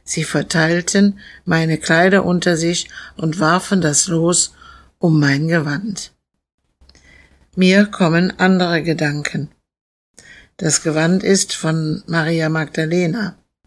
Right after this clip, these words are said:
Sie war eine reiche Frau und sie liebte Jesus. Jede liebende und reiche Frau kümmert sich um die Kleidung des Mannes,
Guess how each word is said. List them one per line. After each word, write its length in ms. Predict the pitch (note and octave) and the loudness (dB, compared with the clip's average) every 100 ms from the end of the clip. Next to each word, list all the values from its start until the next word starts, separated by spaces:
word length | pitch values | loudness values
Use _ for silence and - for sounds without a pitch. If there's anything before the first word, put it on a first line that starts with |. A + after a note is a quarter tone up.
| _ _ _ - - - - | _ _ _ -20 -20 -20 -6
Sie 180 | - F3+ | 0 4
war 160 | F#3 | 4
eine 280 | E3+ F#3 E3 | 6 4 4
reiche 380 | D3 E3+ - G#3 | 2 0 2 -2
Frau 520 | - D#3+ C#3+ D#3+ F#3+ _ - - - | -2 -4 -4 -4 -8 _ -20 -20 -8
und 180 | F3+ F#3 | 0 2
sie 140 | G3+ | 4
liebte 360 | F#3 D#3 D3 - | 4 2 -2 -6
Jesus. 720 | D3 D3+ C#3+ G#3+ F#3+ - - _ _ _ _ _ _ _ - | -6 -6 -6 -6 -4 -6 -8 _ _ _ _ _ _ _ -10
Jede 600 | E3 D#3+ E3 F#3 G#3 G#3 _ _ | 0 2 4 4 2 0 _ _
liebende 720 | E3 E3 E3 E3+ F#3 F#3 G3 - | 0 4 4 4 2 4 2 0
und 320 | E3 F3+ - | -6 -6 -6
reiche 420 | F#3+ B3+ - F3 | -4 -2 -4 -6
Frau 480 | - F#3+ F#3+ G#3+ - - - - - | -6 -2 0 -2 -6 -20 -20 -20 -6
kümmert 420 | - F#3 G3+ G3 | 0 4 4 2
sich 440 | - F#3 F3+ - - - _ | 2 0 0 -6 -14 -20 _
um 140 | F3 | -2
die 120 | D#3+ D3+ | 0 -2
Kleidung 520 | - D3+ E3 F3+ F#3 | -2 0 2 2 2
des 240 | F3+ - | 0 0
Mannes, 580 | - D#3+ E3+ F#3+ - - | -2 0 2 2 -2 -10